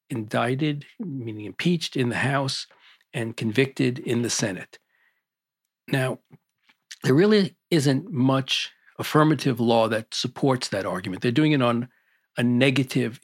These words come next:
inference drawn from the constitutional, uh, provision that says,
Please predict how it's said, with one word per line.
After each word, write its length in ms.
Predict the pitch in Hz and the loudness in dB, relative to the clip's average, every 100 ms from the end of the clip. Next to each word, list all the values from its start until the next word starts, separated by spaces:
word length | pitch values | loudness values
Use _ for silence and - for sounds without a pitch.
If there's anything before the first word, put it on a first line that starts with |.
| - | -2
inference 600 | 151 139 - 113 104 - | 2 2 0 -4 -4 -10
drawn 500 | - 120 123 131 127 | -8 -2 2 2 0
from 460 | - 127 110 117 - _ _ _ - | -2 -4 -2 -6 -10 _ _ _ -10
the 80 | 127 | -4
constitutional, 1080 | - 123 - 131 - 127 - 110 104 110 _ _ _ _ - | 0 2 0 -2 -2 0 -2 -4 -6 -8 _ _ _ _ -10
uh, 320 | 117 107 123 - _ _ _ | -10 -8 -12 -14 _ _ _
provision 460 | 127 113 135 127 117 | -2 2 2 2 0
that 180 | 117 | -2
says, 480 | - 113 110 110 - | -2 0 0 -4 -8